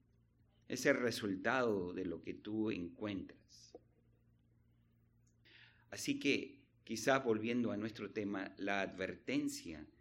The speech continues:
que hay es que estos dones es para el beneficio de la iglesia,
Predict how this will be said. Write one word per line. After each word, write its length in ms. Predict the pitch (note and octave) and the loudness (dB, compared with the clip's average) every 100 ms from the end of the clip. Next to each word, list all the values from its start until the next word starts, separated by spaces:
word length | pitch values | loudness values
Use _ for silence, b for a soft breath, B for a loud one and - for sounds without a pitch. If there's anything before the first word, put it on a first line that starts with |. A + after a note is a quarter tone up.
| b b | b b
que 180 | - G2 | -2 0
hay 240 | F#2+ F#2 | 2 0
es 120 | E2+ - | -4 -6
que 100 | A2 | -8
estos 300 | - A2 - | -4 -4 0
dones 520 | G#2+ C3 E3 - - _ _ _ _ | 2 2 0 -4 -14 _ _ _ _
es 140 | G2+ G2 | -4 -4
para 340 | - A2 F#2 | -2 0 0
el 120 | F2 | 0
beneficio 800 | F2 E2 D#2+ - C3 - C#3+ C#3+ | -2 -6 -8 -4 -4 -2 0 0
de 140 | C#3 A2+ | 0 0
la 100 | G#2+ | 0
iglesia, 640 | G2 G2+ G#2 - D2 - | 0 0 0 -4 -8 -10